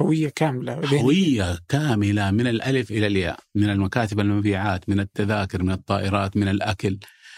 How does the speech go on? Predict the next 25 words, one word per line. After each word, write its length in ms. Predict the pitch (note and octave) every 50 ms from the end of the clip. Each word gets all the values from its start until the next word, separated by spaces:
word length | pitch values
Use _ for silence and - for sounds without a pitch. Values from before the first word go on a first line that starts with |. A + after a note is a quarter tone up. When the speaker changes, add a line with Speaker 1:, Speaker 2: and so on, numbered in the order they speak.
| - - - -
Speaker 2:
من 180 | C3+ C3+ C#3 B2+
ملابس 380 | A#2+ A#2 A#2+ A#2 A2 G#2+ - A2+
المضيفين، 680 | G#2 G#2 G2+ G2 G#2+ G2+ F#2 - A2+ A2 A2+ A2 G2+
من 140 | G2+ G#2 G2+
ملابس 420 | G2+ G2 G2 G2+ G#2 G2+ - -
المضيفات، 840 | A2 G#2 G2+ G2+ G2 G#2 G#2 F#2+ - A2 G#2+ G#2+ G#2 G2+ G2+ - -
من 100 | G#2 G2+
م-، 640 | G2 G2 G2 G2 F#2+ G2 F#2+ F#2+ F#2+ F#2+ G2 G#2 G#2+
ملابس 340 | G2+ G2 A2+ A2 G2+ G2 -
الطيارين، 1080 | G2+ - - G#2+ G#2 G#2+ G#2 G2 G2+ G2+ G2 G2+ A2 A2+ A2 A2 G#2+ G#2 G2+ G2 G2
من، 160 | G2 G2 G2 F#2+
يعني 640 | - F3 G#2 G#3 G3 D3+ B2 A2+ A#2+ A2+ A2 G#2+ G#2
صورة 600 | G2 - C#3 C3+ B2+ A#2+ A2+ G#2+ G2 F#2 F#2+ - F3+
نقلة 400 | A3+ A3+ - - C#3+ B2+ B2 A#2+
يعني 500 | A#2+ A#2+ A2+ A2+ G#2 G#2 A#2 G#2+ G#2+ G#2+
من 120 | A2+ A2+
الألف 400 | G#2+ G2+ - B2 A#2 A2 G2+ -
إلى 100 | F#2+ F2+
الياء. 220 | F2+ G2 F#2 F#2 - _ - - - - - -
أنت 140 | G#2 G2 A2
لو 120 | G#2+ A2
تشوف 300 | G2+ - - C#3+ A2 -
الكتاب 360 | G#2+ - A#2+ - C3+ B2 A2
اللي 120 | A2 G#2 G2
كتبته، 560 | - G2+ - B2 G#2 F#2+ - G2+ G#2 C3+